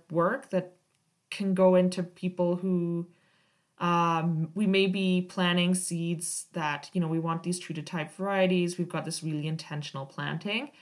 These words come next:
And that's really great if you are doing that. If you didn't do that this year, but you're still thinking, "I wanted to save seeds," you can still save seeds.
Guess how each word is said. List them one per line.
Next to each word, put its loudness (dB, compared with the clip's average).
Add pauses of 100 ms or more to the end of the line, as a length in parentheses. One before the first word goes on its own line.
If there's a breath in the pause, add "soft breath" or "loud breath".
(420 loud breath)
And 2
that's 0
really 0
great 2
if -4
you -4
are 2
doing 0
that. -2
If -2
you 2
didn't 0
do -2
that 0
this -4
year, -2
but -2
you're -2
still -2
thinking, -2
"I -8
wanted -10
to -8
save -4
seeds," -2 (680 soft breath)
you 0
can 2
still 4
save 0
seeds. 0